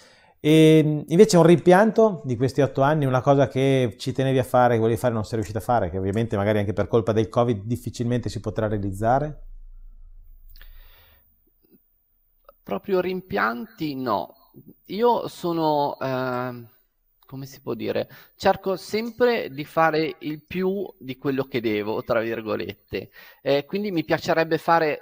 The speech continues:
Speaker 2: tante cose e magari alcune non riesco a realizzarle per, per via del tempo che, però sinceramente proprio rimpianti, rimpianti non ne ho.
Speaker 1: Oh.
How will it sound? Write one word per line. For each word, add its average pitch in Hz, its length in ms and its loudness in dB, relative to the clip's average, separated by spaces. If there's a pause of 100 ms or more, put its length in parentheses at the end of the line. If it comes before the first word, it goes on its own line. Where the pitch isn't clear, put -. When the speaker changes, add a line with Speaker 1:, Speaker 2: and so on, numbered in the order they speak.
(160)
Speaker 2:
tante 117 500 0
cose 139 600 0
e - 120 -6
magari 135 600 0
alcune 151 720 -6
non 135 240 -4
riesco 123 600 -2
a 113 140 -2
realizzarle 117 1000 -2
per, 104 200 -2 (200)
per 107 180 -6
via 107 180 -4
del 104 280 -12
tempo 110 640 -6
che, 98 320 -2 (520)
però 180 460 0
sinceramente 165 760 -8
proprio 143 500 -4 (220)
rimpianti, 143 800 -6
rimpianti 139 1120 -6
non 113 280 -8
ne 113 140 -4
ho. 92 100 -2
Speaker 1:
Oh. - 160 -4